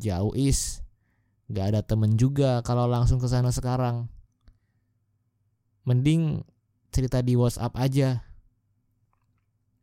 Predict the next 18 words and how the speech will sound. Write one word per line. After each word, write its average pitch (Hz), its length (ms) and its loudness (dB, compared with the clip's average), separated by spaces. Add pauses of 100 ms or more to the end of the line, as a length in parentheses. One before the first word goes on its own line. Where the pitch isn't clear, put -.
(920)
"Kemarin 135 880 -2 (400)
gua 135 160 4
kesurupan. 110 880 0 (1200)
Peter 131 480 -4
C - 240 -6
S-nya 127 480 -4
Teh 143 320 -4
Risa. 98 640 -10 (1120)
Kesurupan 120 720 -4
Dayang. 92 640 -6 (160)
Terus 117 400 -4 (800)
kesurupan 113 640 0
Mbah. 113 400 -2 (2000)
Teh 120 160 0
Risa 117 320 -2
Junar 123 320 0
Risa 113 320 -4
itu. 120 320 -4